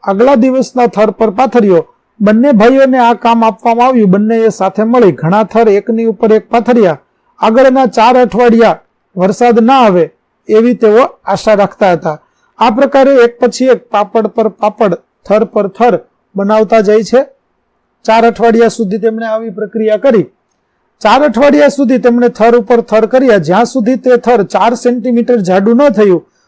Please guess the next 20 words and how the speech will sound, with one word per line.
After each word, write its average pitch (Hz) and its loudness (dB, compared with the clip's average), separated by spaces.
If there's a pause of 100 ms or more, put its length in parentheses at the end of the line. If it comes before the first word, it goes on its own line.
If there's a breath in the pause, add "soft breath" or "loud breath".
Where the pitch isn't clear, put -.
(120)
અને 208 -2
સોનેરી 247 0
કેક 254 0
જેવું 240 2
લાગવા 202 0
લાગ્યું. 208 0 (580)
થોડા 254 2
દિવસ 294 0
પછી 269 -2
માએ 233 2
કહ્યું, 269 0
"કેરીના 226 0
પાપડ 196 -2
તૈયાર 240 2
છે, 170 -4 (300)
આપણે 226 -2
તેને 220 -2
કાઢીને 214 0 (100)
કાલે 202 0
ટુકડાઓમાં 196 -2